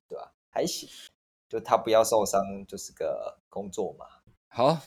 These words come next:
Speaker 2: 那最后就是有任何的球员问题、爆胎崩溃、五星吹捧或是阵容健检交易讨论，都欢迎留言或是写我们的听众信箱，我们就会在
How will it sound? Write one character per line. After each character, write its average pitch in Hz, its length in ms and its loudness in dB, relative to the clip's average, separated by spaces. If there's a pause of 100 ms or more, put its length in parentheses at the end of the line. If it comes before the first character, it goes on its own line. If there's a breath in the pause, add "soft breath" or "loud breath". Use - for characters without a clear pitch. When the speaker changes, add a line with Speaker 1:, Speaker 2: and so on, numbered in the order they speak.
(120)
Speaker 2:
那 90 240 -6
最 92 260 -2
后 92 160 -6
就 92 100 -12
是 90 280 -8
有 87 160 -8
任 127 260 4
何 104 160 0
的 98 100 0
球 104 300 2
员 110 180 2
问 131 220 0
题、 92 340 -8
爆 113 140 2
胎 110 160 2
崩 110 180 2
溃、 113 260 -2
五 95 120 -4
星 147 220 0
吹 147 260 8
捧 95 220 0
或 104 180 -2
是 104 160 0
阵 110 180 0
容 95 200 0
健 104 180 0
检 90 180 -2
交 101 220 4
易 104 60 4
讨 87 180 -2
论， 92 160 -2
都 98 140 0
欢 101 260 2
迎 95 180 -4
留 95 220 4
言 98 320 0
或 101 100 -2
是 95 140 -4
写 95 240 -4
我 92 60 -6
们 92 80 -8
的 92 100 -8
听 123 240 -4
众 123 220 0
信 113 180 0
箱， 110 320 -2
我 95 80 -6
们 87 140 -10
就 95 120 -2
会 90 120 0
在 90 240 -4